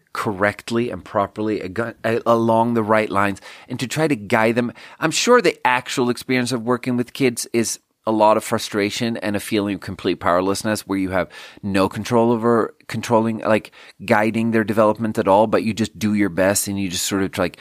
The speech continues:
try to spend time with them and you just try to be positive and have an informed and, like, you know, go to school for it, learn how to do it, have certain tools, use the tools,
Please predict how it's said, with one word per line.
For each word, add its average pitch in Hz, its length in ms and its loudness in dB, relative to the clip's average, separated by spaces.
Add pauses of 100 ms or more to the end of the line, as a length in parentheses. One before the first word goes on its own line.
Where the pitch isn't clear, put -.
(300)
try 110 160 2
to 95 80 -6
spend 92 260 -2
time 92 240 0
with 101 120 -2
them 104 160 0
and 101 100 -2
you 95 80 -2
just - 240 -8
try 101 180 0
to 92 80 0
be 95 140 -2
positive 95 560 0
and 90 140 -4
have 90 180 0
an 95 100 -2
informed 92 640 0
and, 87 120 -2
like, 85 200 -4 (380)
you 104 100 -2
know, 98 320 2 (300)
go 92 180 0
to 117 80 -2
school 123 380 4
for 110 280 4
it, 101 120 0
learn 78 220 2
how 101 120 -2
to 123 100 0
do 120 300 4
it, 110 280 4
have 85 280 -2
certain 110 300 -2
tools, 107 480 0
use 85 240 -2
the - 120 -16
tools, 95 640 -2